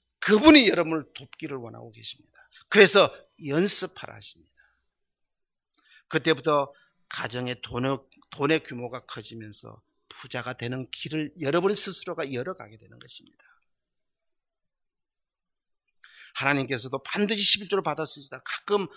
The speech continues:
하나님 돈은 모자랄 때, "야, 나 돈 좀 더 쓸 수 있도록 내놔."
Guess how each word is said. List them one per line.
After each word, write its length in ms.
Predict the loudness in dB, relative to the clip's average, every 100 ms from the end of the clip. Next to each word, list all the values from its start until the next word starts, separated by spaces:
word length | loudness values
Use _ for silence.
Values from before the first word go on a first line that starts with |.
| -18
하나님 260 | -10 -6 -6
돈은 180 | -6 -6
모자랄 360 | -6 -8 -12
때, 160 | -18 -20 _ _ _ -20 -8
"야, 500 | -2 0 -2 -8 -16 _ _ _ _ -20 -20 _ _ _ _ _ _ _ _ _ _ -20
나 560 | -14 -8 -6 -8 -12 _ _ _ _ _ _ _ -10
돈 260 | -2 0
좀 240 | 4 2 2
더 400 | 2 0 0 -10 _ _
쓸 300 | -14 -12 -12
수 160 | -14
있도록 400 | -16 -14 -14 -16 _ _
내놔." 760 | -20 -14 -12 -12 -14 -16 -20